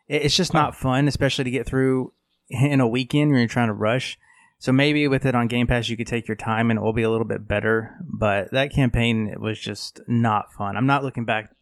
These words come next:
Speaker 1: not looking forward to going back to, to the game 'cause I, I played it on that weekend too, and I have four achievement lists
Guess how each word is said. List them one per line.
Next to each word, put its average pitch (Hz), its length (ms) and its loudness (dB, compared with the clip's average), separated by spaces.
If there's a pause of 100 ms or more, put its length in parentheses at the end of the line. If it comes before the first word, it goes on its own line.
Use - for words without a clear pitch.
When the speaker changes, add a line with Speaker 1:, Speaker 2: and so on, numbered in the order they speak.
(160)
Speaker 1:
not 135 200 -4
looking 113 200 -4
forward 147 360 0
to 120 40 -4
going 107 220 -4
back 113 340 -2
to, 101 280 -8 (180)
to - 80 -14
the 101 100 -10
game 104 220 -6
'cause 117 140 -2
I, 135 240 2
I 135 140 0
played 117 220 -2
it 107 120 -4
on 104 80 -2
that 104 100 -4
weekend 104 320 -6
too, 113 220 -2
and 101 140 -8 (380)
I 123 140 0
have 113 140 0
four 117 240 -2
achievement 113 360 -8
lists - 280 -10